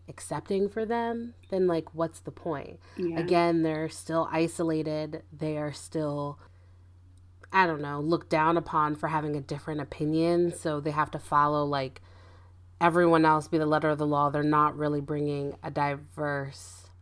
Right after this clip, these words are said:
Speaker 1: point of view in there. And maybe this is me reaching because I don't know what it's like in any of those front offices or what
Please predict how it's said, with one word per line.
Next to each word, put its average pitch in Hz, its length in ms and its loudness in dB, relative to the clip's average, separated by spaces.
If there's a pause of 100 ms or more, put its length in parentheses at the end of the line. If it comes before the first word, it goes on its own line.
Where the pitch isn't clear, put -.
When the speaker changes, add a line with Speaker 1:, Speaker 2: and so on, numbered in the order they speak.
(180)
Speaker 1:
point 160 260 0
of 143 80 0
view 147 240 -2
in 180 80 2
there. 220 300 0
And 262 320 2
maybe 202 340 4
this 190 180 -2
is 208 120 -4
me 196 160 2
reaching 175 480 2
because 175 400 -2
I 165 80 2
don't 165 180 4
know 170 140 4
what 185 140 2
it's - 140 -4
like 247 200 4
in 185 160 0 (100)
any 170 200 8
of 165 100 4
those 165 480 4 (760)
front 185 260 4
offices 165 420 4
or 160 80 4
what 151 180 0